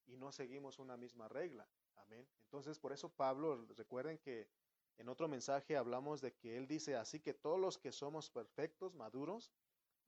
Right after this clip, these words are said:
esto mismo sintamos, ¿verdad? O sea, que tengamos el mismo sentir,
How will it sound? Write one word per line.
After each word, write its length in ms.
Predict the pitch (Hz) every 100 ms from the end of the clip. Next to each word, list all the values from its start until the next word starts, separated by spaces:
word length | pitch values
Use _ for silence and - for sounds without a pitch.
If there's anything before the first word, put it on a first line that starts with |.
| -
esto 280 | 135 -
mismo 260 | 139 147 147
sintamos, 720 | - 107 - 170 190 127 - _ _ -
¿verdad? 300 | 101 117 135 123
O 60 |
sea, 180 | 113 127
que 120 | -
tengamos 480 | - 113 120 165 160
el 120 | 131
mismo 260 | 127 143 143
sentir, 580 | - 107 _ 160 170